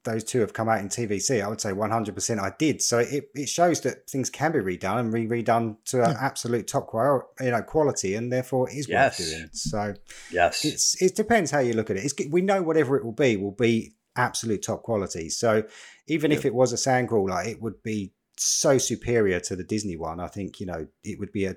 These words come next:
Speaker 1: whole nother level. But yeah, I kind of agree. For me,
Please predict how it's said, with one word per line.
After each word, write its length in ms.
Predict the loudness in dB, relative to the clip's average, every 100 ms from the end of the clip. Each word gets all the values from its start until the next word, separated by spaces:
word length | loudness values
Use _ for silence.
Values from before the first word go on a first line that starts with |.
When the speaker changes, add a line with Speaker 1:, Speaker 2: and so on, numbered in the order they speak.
| -10 -8
Speaker 1:
whole 120 | -4
nother 180 | -4 -2
level. 380 | -2 -2 -6 -8
But 200 | -8 -8 _ -20 -20 _ _
yeah, 180 | -4 0
I 60 | 2
kind 240 | 6 6
of 40 | 6
agree. 260 | 2 2
For 140 | 2 0
me, 440 | 2 4 2 -4